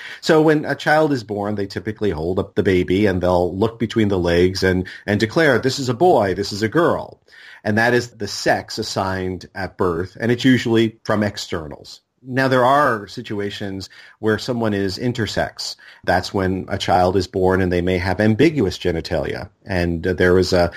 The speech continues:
been a lot more talk about this where back in the day, and, and still in many places, it's a, a, a medical professional who decides, is this gonna be a boy or a girl,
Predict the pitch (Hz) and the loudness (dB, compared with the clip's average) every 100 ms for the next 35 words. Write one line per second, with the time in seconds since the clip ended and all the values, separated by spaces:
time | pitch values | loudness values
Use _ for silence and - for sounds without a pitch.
0 | - - - 101 101 113 120 113 101 101 | -10 -4 2 4 6 4 4 2 0 -2
1 | 127 147 - 92 85 - 87 - 95 90 | -2 -2 -2 -4 -4 -4 -6 -4 -2 0
2 | 87 - 98 98 104 90 87 120 135 107 | 0 -2 0 0 0 -4 -2 0 2 2
3 | 104 98 - 120 - 123 110 87 85 98 | 0 -2 -6 -10 -2 2 2 0 -4 -4
4 | 107 120 - 87 - 92 - - - - | -2 -2 -2 -4 -2 -2 -4 -14 -6 -2
5 | 104 - 104 101 104 101 101 107 117 123 | 0 2 2 2 0 -2 -2 0 2 0
6 | 113 120 120 123 95 78 78 107 101 - | -2 -2 -2 -2 -6 -8 -6 -4 -4 0
7 | 104 85 69 - - _ 104 110 - 113 | 0 0 -6 -12 -16 _ -8 -6 -2 0
8 | 107 98 90 104 123 175 175 _ _ 123 | 2 0 2 4 4 2 -2 _ _ -2
9 | 107 101 92 73 64 123 | 0 0 -4 -6 -8 -10